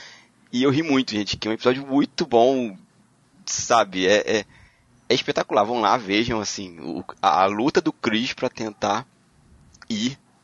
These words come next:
pra Times Square. E tem uma coisa no episódio, uma crítica que é espetacular, que é extremamente sutil e que só faz sentido o,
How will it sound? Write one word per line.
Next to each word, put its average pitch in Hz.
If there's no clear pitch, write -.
pra 110
Times 117
Square. 104
E 139
tem 208
uma 202
coisa 185
no 180
episódio, 139
uma 139
crítica -
que 165
é 139
espetacular, 127
que 131
é -
extremamente 170
sutil -
e 143
que -
só 147
faz 165
sentido 143
o, 110